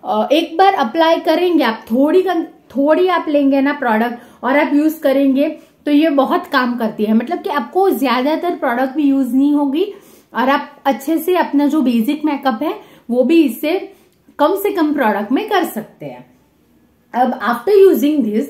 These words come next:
हम जो ये मै-, अ, मै-, मैं मैक का यूज करूंगी। ये है हमारा मैक का फाउंडेशन। ये foundation जो है वो liquid foundation है।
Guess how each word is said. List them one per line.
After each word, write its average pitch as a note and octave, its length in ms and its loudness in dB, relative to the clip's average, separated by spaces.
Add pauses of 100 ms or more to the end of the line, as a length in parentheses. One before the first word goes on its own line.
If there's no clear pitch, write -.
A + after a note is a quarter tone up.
(360)
हम D4 360 -2 (380)
जो A#3 180 -4
ये D#4 200 -2
मै-, C#4+ 320 -2
अ, A3 280 2
मै-, A#3+ 300 0
मैं B3+ 320 2
मैक B3+ 300 -4
का C4+ 80 0
यूज B3 340 0
करूंगी। G#3+ 460 -2 (360)
ये C4 200 4
है E4 160 0
हमारा D4+ 580 2
मैक B3+ 400 -4
का D#4+ 220 0 (380)
फाउंडेशन। A#3+ 640 0
ये G3 240 -2
foundation E4+ 680 -4
जो D#4+ 120 0
है E4 120 2
वो D#4+ 100 -2
liquid A3+ 440 2
foundation G#3+ 600 -4
है। C#4+ 220 -4